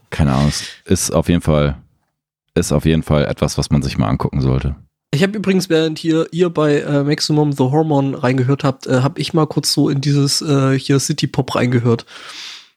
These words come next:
Speaker 2: Äh, find ich tatsächlich irgendwie interessant. <laughs>
Speaker 1: Es ist halt so Swing, Jazz, aber
Speaker 2: Ja.
Speaker 1: halt ohne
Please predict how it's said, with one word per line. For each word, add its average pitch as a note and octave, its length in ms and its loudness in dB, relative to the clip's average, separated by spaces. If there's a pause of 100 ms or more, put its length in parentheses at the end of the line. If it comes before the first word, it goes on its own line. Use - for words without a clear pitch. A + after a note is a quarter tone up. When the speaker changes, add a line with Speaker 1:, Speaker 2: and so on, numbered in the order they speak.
(1500)
Speaker 2:
Äh, - 100 0 (100)
find G3+ 320 -2
ich B3+ 60 -2
tatsächlich - 520 -2
irgendwie F#3+ 260 0
interessant. D#3 540 -2
<laughs> - 40 -4 (720)
Speaker 1:
Es F#2+ 120 -2
ist - 100 0
halt G#2 140 2
so F#2 80 -2
Swing, A2 480 2
Jazz, G2+ 580 0 (400)
aber - 100 2
Speaker 2:
Ja. F2+ 180 2
Speaker 1:
halt F#2 200 2
ohne G#2 480 2